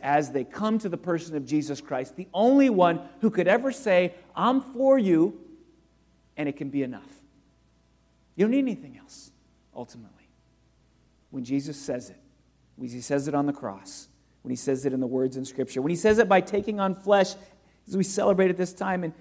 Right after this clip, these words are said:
and, and becoming a baby in the manger. Are you kidding me? The God of the universe? Why?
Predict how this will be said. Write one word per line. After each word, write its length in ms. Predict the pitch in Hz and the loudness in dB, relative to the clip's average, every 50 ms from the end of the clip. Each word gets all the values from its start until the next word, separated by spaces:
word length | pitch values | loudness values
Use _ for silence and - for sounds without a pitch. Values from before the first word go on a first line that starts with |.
| - _ _ | -20 _ _
and, 180 | - 160 170 - | -10 -10 -8 -8
and 120 | - 180 170 | -10 -12 -10
becoming 440 | 175 160 - - 233 226 214 190 160 | -10 -4 0 0 2 2 0 -2 -8
a 40 | |
baby 880 | 143 - - - - - 554 233 254 269 294 285 226 185 151 110 92 - _ _ _ _ _ _ _ _ _ _ _ _ _ _ _ _ _ _ _ | -10 -12 -16 -18 -12 -8 -6 -6 -4 -4 -2 -2 -2 -4 -6 -8 -10 -18 _ _ _ _ _ _ _ _ _ _ _ _ _ _ _ _ _ _ _
in 120 | - 180 180 | -8 -6 -4
the 40 | |
manger. 680 | 180 185 202 220 247 262 269 262 214 165 156 143 - - - - _ _ _ _ _ _ _ _ _ _ _ | -2 -2 0 2 4 4 4 4 2 0 -4 -8 -10 -14 -20 -20 _ _ _ _ _ _ _ _ _ _ _
Are 60 | 190 | 0
you 140 | 247 294 320 | 2 4 4
kidding 540 | 302 - - - - 226 262 311 339 349 339 | 2 0 -10 -10 -4 -2 -2 0 0 0 -2
me? 300 | 339 349 359 359 - - _ _ _ _ - | -4 -4 -6 -10 -14 -18 _ _ _ _ -6
The 80 | 185 | -4
God 300 | 156 135 214 240 277 302 | -2 0 2 2 2 2
of 60 | 302 294 | 2 2
the 40 | 247 | 2
universe? 760 | 214 208 226 269 302 294 311 330 339 339 - - - - - _ _ _ _ _ _ _ _ _ _ _ _ _ _ _ - | 2 2 2 2 2 0 0 -2 -4 -6 -8 -14 -18 -20 -20 _ _ _ _ _ _ _ _ _ _ _ _ _ _ _ -16
Why? 420 | 175 180 165 151 131 - - - | -12 -12 -10 -10 -12 -14 -16 -18